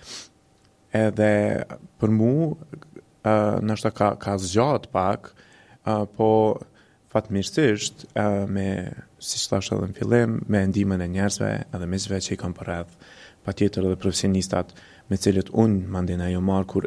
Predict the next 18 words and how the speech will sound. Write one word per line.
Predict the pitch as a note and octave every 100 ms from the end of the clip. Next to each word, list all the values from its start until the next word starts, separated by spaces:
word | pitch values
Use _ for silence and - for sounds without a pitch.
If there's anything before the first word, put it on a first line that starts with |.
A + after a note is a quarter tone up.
| - -
unë | A#2 G2+
e |
kom | - G2
kuptu | - - G2+ F#2
që | G2
diçka | F#2 G2 - F#2+
nuk | F2+
ka | F2+
në | E2
rregull | A#2 A2
me | F#2
mu, | F2+ G#2+ - - - - -
a, | G2+ G2 G2
ka | - G2+
ndryshu | G2 - B2
situata | - C#3+ D3+ C3+
për | - F#2+
mu. | F#2+